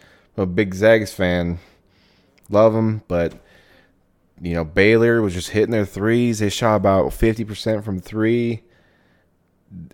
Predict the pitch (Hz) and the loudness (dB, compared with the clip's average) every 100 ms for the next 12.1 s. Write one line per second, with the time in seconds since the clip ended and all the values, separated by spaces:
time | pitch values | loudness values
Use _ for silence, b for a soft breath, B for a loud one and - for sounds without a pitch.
0 | 87 76 82 92 101 92 92 92 101 95 | -14 -10 -10 -4 -4 -2 0 0 0 -4
1 | - 87 120 113 110 110 107 107 98 - | -8 -4 -2 0 0 0 0 0 -4 -6
2 | 90 107 110 110 98 92 - 107 107 104 | -4 -2 0 -2 -4 -10 -6 -2 0 0
3 | 104 98 92 85 92 95 98 92 92 90 | -2 -4 -6 -2 0 0 -2 -2 -4 -6
4 | 87 95 92 92 - 85 80 87 92 90 | -8 -4 -4 -4 -2 -4 -2 0 2 2
5 | 90 87 - _ b b b b b b | 0 -2 -8 _ b b b b b b
6 | b _ - - 107 113 113 113 104 95 | b _ -14 -4 0 2 2 2 -2 -6
7 | - - 101 101 101 95 92 87 - 90 | -10 0 4 4 2 0 0 -2 2 4
8 | 90 85 85 82 - 80 80 - 87 80 | 4 2 -2 -4 -6 -6 -6 -6 -4 -4
9 | 78 85 80 - 76 - 80 76 69 80 | -2 -4 -4 -8 -12 -8 -6 -6 -8 -8
10 | 92 120 120 110 98 - 95 92 98 101 | -2 0 0 0 -2 -4 -4 -2 -2 -4
11 | - 92 92 98 92 90 - 95 90 87 | -4 -4 -4 -4 -4 -6 -4 -4 -4 -4
12 | 90 | -12